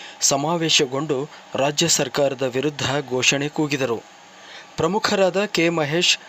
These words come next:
ಸುರೇಶ್ ಮಂಗಳೂರು, ಬಸವರಾಜ್ ಬಳುಟಗಿ, ಎಸ್ ಜಿ ಪಾಟೀಲ್, ಅಮರೇಗೌಡ ಪಾಟೀಲ್, ಸಿ ಎನ್ ಉಪಿನ್ ಇತರರು ಮಾತನಾಡಿ, ಟೂ ಎ ಮೀಸಲಾತಿಗೆ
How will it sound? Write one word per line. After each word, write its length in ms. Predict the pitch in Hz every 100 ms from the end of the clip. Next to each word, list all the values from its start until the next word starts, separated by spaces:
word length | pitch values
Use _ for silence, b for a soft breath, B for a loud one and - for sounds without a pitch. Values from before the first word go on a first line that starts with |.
| -
ಸುರೇಶ್ 400 | - 147 170 -
ಮಂಗಳೂರು, 480 | 147 135 139 143 170
ಬಸವರಾಜ್ 600 | 147 131 151 147 156 151
ಬಳುಟಗಿ, 480 | 135 127 131 117 156 202 B B B -
ಎಸ್ 160 | 131 -
ಜಿ 140 | 160
ಪಾಟೀಲ್, 420 | 190 143 123 156 165
ಅಮರೇಗೌಡ 540 | 131 135 151 143 139 -
ಪಾಟೀಲ್, 340 | 117 143 175 - B B B
ಸಿ 180 | - 170
ಎನ್ 180 | 190 196
ಉಪಿನ್ 420 | - 139 151 151 - 139
ಇತರರು 460 | - 147 139 143
ಮಾತನಾಡಿ, 580 | 135 117 131 135 170 139 156 - - B B B -
ಟೂ 100 | 196 208
ಎ 120 | 240
ಮೀಸಲಾತಿಗೆ 680 | 202 185 190 175 160 165